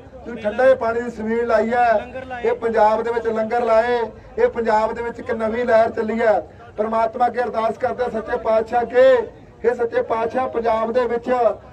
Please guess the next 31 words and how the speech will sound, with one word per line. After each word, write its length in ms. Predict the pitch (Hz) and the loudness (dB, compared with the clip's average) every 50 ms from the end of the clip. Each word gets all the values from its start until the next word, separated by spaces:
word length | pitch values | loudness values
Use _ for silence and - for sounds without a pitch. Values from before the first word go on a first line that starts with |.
| - - - | -20 -8 -2
ਦੋ 60 | 202 | 0
ਹਜ਼ਾਰ 160 | 226 247 247 | 2 2 2
ਸਤਾਈ 360 | 233 - - 220 214 220 233 247 | 0 -2 0 2 2 2 2 0
ਦੇ 120 | 247 254 | 0 0
ਵਿੱਚ 220 | 240 247 233 254 | 0 0 -4 -4
ਵੀ 120 | 254 254 254 | -6 -8 -6
ਜਿਹੜਾ 220 | 254 240 247 240 | -2 0 0 0
ਕਿ 360 | 240 254 247 233 240 226 - - - - - 233 | 0 -2 0 0 2 0 0 -4 -10 -18 -10 -6
ਇਹ 100 | 254 254 233 | -6 -6 -2
ਸਾਰੇ 240 | - 208 220 226 254 | 0 0 0 0 0
ਦਿੱਲੀ 220 | 214 208 226 220 226 | -2 -2 -6 -4 -4
ਦੇ 100 | 240 226 | -4 -2
ਦਲਾਲ 320 | 220 220 214 214 220 226 | 0 0 0 0 0 -2
ਭਜਾ 320 | 220 - 233 254 226 214 | -4 -4 -2 0 0 0
ਕੇ 420 | 208 202 - 233 262 269 269 262 247 - - - - - - - | 0 -2 0 2 6 6 6 6 4 0 -6 -14 -20 -20 -14 -12
ਪੰਜਾਬ 380 | 196 196 226 220 226 226 226 233 | -4 -2 -2 0 0 0 0 2
ਦੇ 80 | 226 | 2
ਵਿੱਚ 120 | 240 233 226 | 0 0 0
ਇੱਕ 120 | 226 - | -6 -10
ਪੰਥਕ 520 | - - 220 233 233 226 - 247 240 240 | -6 -4 -4 -2 -2 -4 -8 -8 -8 -6
ਸਰਕਾਰ 400 | 226 226 226 - 226 226 226 233 | -4 -4 -2 0 0 0 0 2
ਲੈ 140 | 233 233 233 | 2 2 2
ਕੇ 160 | 220 - 233 | 4 6 6
ਆਈਏ। 440 | 233 233 226 226 233 233 214 196 160 156 - - - - - | 6 6 6 8 8 8 8 8 2 -2 -8 -18 -20 -8 -6
ਇਹ 140 | 202 233 247 | -2 -2 -2
ਕੰਮ 280 | 247 254 233 233 254 240 | -2 -2 -2 -2 -2 -2
ਹੋਣਾ 280 | 180 196 214 226 240 | -2 0 0 2 2
ਹੈ 120 | 247 254 254 | 2 2 0
ਪੰਜਾਬ 380 | 254 254 254 247 247 233 233 | 0 0 0 0 2 0 0
ਦੇ 140 | 233 247 240 | 2 2 4
ਵਿੱਚ। 360 | 233 233 226 233 226 - 139 | 4 4 4 2 0 0 0